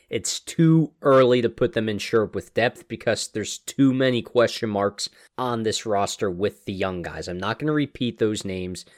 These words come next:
and their future beyond them is extraordinarily ripe with confidence, I guess you could say,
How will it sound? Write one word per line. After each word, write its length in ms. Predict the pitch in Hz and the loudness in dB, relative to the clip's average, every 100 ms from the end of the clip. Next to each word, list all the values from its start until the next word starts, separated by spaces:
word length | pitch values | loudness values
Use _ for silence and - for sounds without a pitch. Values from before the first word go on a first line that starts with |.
| _ _ - | _ _ -6
and 200 | 120 113 | -2 0
their 120 | 104 | 0
future 420 | - 147 156 156 | 0 0 2 2
beyond 580 | 127 120 107 127 185 202 | 2 2 2 6 6 8
them 340 | 147 113 110 107 _ _ - | 6 6 2 -4 _ _ -6
is 300 | 110 101 92 | -4 -6 -8
extraordinarily 1800 | 117 - - - 104 98 101 110 123 135 139 135 127 123 120 113 113 107 98 - | -12 -8 -8 -8 -10 -10 -8 2 6 6 6 2 2 2 4 2 0 -2 -6 -12
ripe 540 | 95 90 92 92 - - _ _ _ _ | -8 -2 -2 -4 -10 -20 _ _ _ _
with 500 | 98 92 87 - _ _ _ _ - | -6 -2 -2 -4 _ _ _ _ -10
confidence, 640 | - 143 117 - 82 80 85 | -2 0 0 -6 -12 -8 -8
I 80 | |
guess 260 | 82 85 - | -6 -6 -8
you 60 | 90 | -10
could 140 | 76 | -10
say, 260 | - 80 | -6 -6